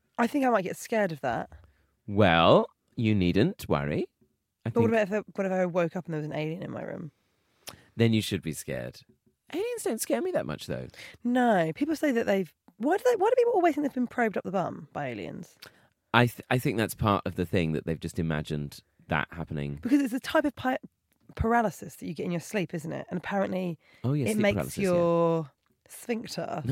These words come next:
Speaker 2: <laughs> Oh, in
Speaker 1: sort of
Speaker 2: Egypt?
Speaker 1: s-, <laughs> your, your, your,
Speaker 2: <laughs>
Speaker 1: yes. Your sphincter cat in Egypt.
Speaker 2: Yeah.
Speaker 1: Um, it makes your sphincter sort of
Speaker 2: What?
Speaker 1: do something, and it makes
Speaker 2: What,
Speaker 1: you feel like
Speaker 2: tense
Speaker 1: you've
Speaker 2: up
Speaker 1: been
Speaker 2: or relax?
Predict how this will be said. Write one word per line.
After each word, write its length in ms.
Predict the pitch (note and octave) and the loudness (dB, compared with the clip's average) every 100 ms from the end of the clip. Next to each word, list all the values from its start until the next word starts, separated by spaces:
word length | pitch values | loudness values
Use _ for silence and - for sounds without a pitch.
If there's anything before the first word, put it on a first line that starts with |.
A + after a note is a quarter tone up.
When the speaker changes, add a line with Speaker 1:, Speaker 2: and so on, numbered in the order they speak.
| - | 0
Speaker 2:
<laughs> 140 | - | 4
Oh, 480 | G#3+ B3 G#2+ F#2 F2+ - - | 4 4 4 2 0 -10 0
in 180 | D#3+ E3 | 2 2
Speaker 1:
sort 140 | G#3 | 2
of 60 | F3 | 2
Speaker 2:
Egypt? 300 | F2+ D2 - - _ | 2 0 -8 -20 _
Speaker 1:
s-, 160 | B3+ - | 2 4
<laughs> 0 | |
your, 140 | A3+ A3 | 4 4
your, 320 | F#3+ C4 B3+ | 6 8 8
your, 140 | - G#3 | 6 2
Speaker 2:
<laughs> 120 | D3 | 6
Speaker 1:
yes. 580 | C#4 B2+ - - - - - _ - - - - - - - D#3 - D#3+ | 8 8 2 -6 -12 -16 -18 _ -16 -14 -16 -14 -14 -6 4 4 4 2
Your 100 | A3 | 4
sphincter 360 | - A#3 G3+ | 2 0 -2
cat 460 | G#3 D#3 - - - | -2 0 0 -4 -2
in 120 | F#3+ | 0
Egypt. 560 | F3+ D#3+ - F2+ - - - | 2 0 -2 -6 -8 -18 -2
Speaker 2:
Yeah. 340 | B2+ G#2 F3+ | 2 4 4
Speaker 1:
Um, 100 | F3+ | 2
it 60 | G3+ | 0
makes 320 | G#3 - - | -2 -2 -4
your 100 | F3+ - - | -4 -6 -12
sphincter 320 | - A#3 F3 | -6 -6 -6
sort 180 | - - | -10 -10
of 100 | D3 _ _ _ _ _ | -12 _ _ _ _ _
Speaker 2:
What? 220 | A#2+ - - _ | 0 0 -4 _
Speaker 1:
do 160 | - G#3 | -2 -2
something, 480 | D#3+ D#3 - D#3+ - | 0 -4 -6 -8 -4
and 100 | F3 | 0
it 40 | |
makes 80 | F#3 | 2
Speaker 2:
What, 80 | - | 2
Speaker 1:
you 20 | |
feel 80 | - | 2
like 80 | C#3+ | 2
Speaker 2:
tense 120 | E3+ | 4
Speaker 1:
you've 80 | F#3+ | 4
Speaker 2:
up 100 | - | 4
Speaker 1:
been 80 | - | 4
Speaker 2:
or 40 | |
relax? 480 | F3 B2+ E2 - - | 4 6 4 -2 -18